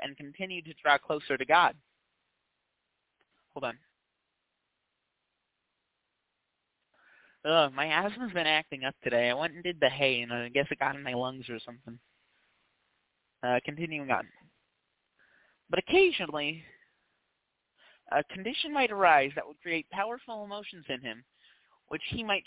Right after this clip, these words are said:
choose over his love of God, and which would determine ungodly actions. However, as he turned away from these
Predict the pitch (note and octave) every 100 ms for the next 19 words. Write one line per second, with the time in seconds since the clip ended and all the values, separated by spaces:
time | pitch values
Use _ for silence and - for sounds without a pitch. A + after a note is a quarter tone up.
0 | - A#3+ F#3+ C#3 - C#3 C#3 C3+ C#3+ C#3
1 | C3 C#3+ C3 A2+ C3+ D#3 D3+ D3+ - E3+
2 | - - F#3+ E3+ D3 C#3+ C#3 C#3 C3 C3+
3 | C3 - - - - - _ _ _ _
4 | _ _ - A#3 C#4+ A3+ C3+ F2 - _
5 | _ _ _ _ _ _ _ _ _ -
6 | B3+ - E4 - A#3+ A3 G3+ F#3+ F#3 F#3
7 | D#3